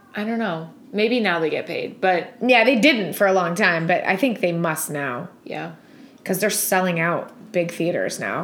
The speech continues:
Speaker 2: 'Cause they came to New York a couple weeks or, like, a month ago, and it was so small that they had to do another one.
Speaker 1: Mm-hmm. Well, I have high hopes for us.
Speaker 2: Yeah.
Speaker 1: We're hilarious and compelling.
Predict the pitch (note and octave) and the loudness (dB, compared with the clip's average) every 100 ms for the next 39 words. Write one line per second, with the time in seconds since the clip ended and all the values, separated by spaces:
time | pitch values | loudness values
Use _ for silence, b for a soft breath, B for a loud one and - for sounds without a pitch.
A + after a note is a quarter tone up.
0 | - F3+ G3 F#3+ B3 B3+ A3+ G3+ - F#3 | -8 -2 -2 0 0 2 0 -4 -4 0
1 | F#3 F#3 F3+ F3 G3 F3+ G3 - - F3+ | 0 0 -4 -6 -2 -2 -2 -4 -4 0
2 | F3+ F3 E3+ F#3+ G3+ A3+ A#3+ A#3+ C4 C#4+ | 2 2 0 0 0 0 2 4 2 -2
3 | - G3 F#3+ - - F#3+ - G3+ F#3 - | -2 0 0 -2 -4 -2 0 0 0 -2
4 | F3+ F3+ D#3+ D#3+ F3 E3 D#3 E3 C#3+ C#3+ | 0 0 -2 -2 -2 -2 -2 -4 -4 -4
5 | G2+ D2 G3 F#3+ F3+ E3+ E3 - - B | -6 -6 -6 -4 -4 -6 -10 -16 -16 B
6 | B B B - - A#3 A#3+ - G#3+ C4 | B B B -20 -2 0 0 0 0 0
7 | A3 F#3 E3 D3+ - D#3 D#3 E3+ - - | 2 2 2 -2 -4 -2 -2 -6 -10 -4
8 | E4 B3 - - G3 A#3 A3 - - - | -4 -4 -6 -4 0 0 -2 -8 -20 -20
9 | - G#3 F#3+ G3+ A3 G#3+ G3+ G3 F#3+ F#3+ | -12 -6 -2 0 2 0 -2 -6 -4 -4
10 | G3 G#3 C#3+ | -4 -6 -6